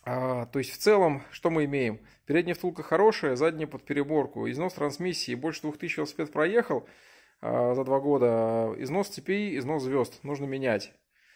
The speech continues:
В принципе, и всё. То есть, э, стандартная история, как со всеми другими велосипедами, это переборка задней втулки, замена трансмиссии, настройка тормозов.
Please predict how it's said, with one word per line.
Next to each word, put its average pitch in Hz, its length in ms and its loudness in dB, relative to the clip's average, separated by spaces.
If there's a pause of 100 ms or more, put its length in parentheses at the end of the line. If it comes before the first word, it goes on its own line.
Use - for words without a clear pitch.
(220)
В - 40 -20
принципе, 185 320 -2
и 180 40 0
всё. 175 180 -2
То 123 100 -4
есть, - 280 -8
э, 120 280 -6
стандартная 156 500 -2
история, 175 340 0
как - 320 -10
со - 180 -8
всеми 143 200 -6
другими 135 280 -6
велосипедами, 139 540 0
это 120 120 -12
переборка 143 400 -2
задней 139 240 -4
втулки, 254 400 -6
замена 139 300 -4
трансмиссии, 156 540 -4
настройка 147 380 -4
тормозов. 143 460 -2